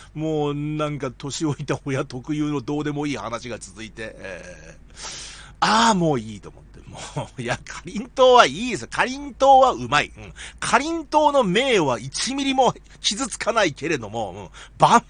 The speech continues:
飯にかりんとうとはって話なんですよ、これは。ええ。だからまあ、文句があるんだったら自分で作りゃいい。ね。私別に料理できますから。うん。でもただ、めんどくせえんだよ。その、帰ってからさ、何かするっていうのももちろん面倒だし、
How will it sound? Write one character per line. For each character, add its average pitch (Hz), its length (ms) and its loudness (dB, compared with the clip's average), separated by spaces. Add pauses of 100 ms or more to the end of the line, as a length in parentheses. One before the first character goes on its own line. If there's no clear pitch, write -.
(220)
飯 294 260 -4
に 302 140 -4
か 165 220 2
り 208 100 -8
ん 220 140 -10
と 220 160 2
う 214 60 -2
と 220 100 -2
は 196 120 6
っ 127 40 -6
て 117 100 -10
話 131 340 -6
な 156 100 -8
ん 127 60 -10
で 98 80 -12
す 92 60 -18
よ、 95 80 -16
こ 101 140 -14
れ 98 80 -10
は。 95 220 -10
え 92 260 -12
え。 - 40 -20
だ - 400 -16
か - 80 -20
ら 143 100 0
ま 143 100 2
あ、 131 40 2
文 349 280 2
句 311 120 -4
が 127 120 0
あ 151 80 2
る 170 80 -2
ん 120 80 -8
だ 95 80 -10
っ 85 40 -12
た 92 120 -14
ら 90 60 -14
自 104 160 -10
分 202 180 -8
で 214 140 -2
作 - 240 -14
り 190 80 -2
ゃ 90 40 -2
い 87 120 -14
い。 82 60 -20 (340)
ね。 139 260 -12
私 151 320 -6
別 135 220 -6
に 127 100 -10
料 147 160 -2
理 107 80 -6
で 98 140 -14
き 139 100 -8
ま 165 140 -2
す - 100 -16
か 73 80 -12
ら。 67 140 -16 (120)
う 92 40 -20
ん。 95 100 -20
で 151 80 -4
も 127 120 -8
た 170 120 -2
だ、 123 120 -6
め 139 320 -6
ん 349 100 -10
ど 359 140 -8
く - 40 -12
せ - 140 -6
え 180 60 0
ん 131 100 -6
だ 92 80 -10
よ。 82 100 -14 (420)
そ 156 140 -8
の、 139 200 -6 (540)
帰 - 120 -2
っ 214 120 2
て - 360 -10
か 113 120 -6
ら 101 120 -4
さ、 110 360 -4
何 147 240 -2
か 120 140 -6
す - 120 -10
る 135 100 -4
っ - 20 -14
て - 160 -8
い - 20 -2
う 165 40 -2
の 180 60 -2
も 147 80 -2
も 117 180 -6
ち 143 100 -10
ろ 123 120 -6
ん 98 80 -12
面 123 320 -10
倒 120 240 -6
だ 73 160 -18
し、 139 520 -8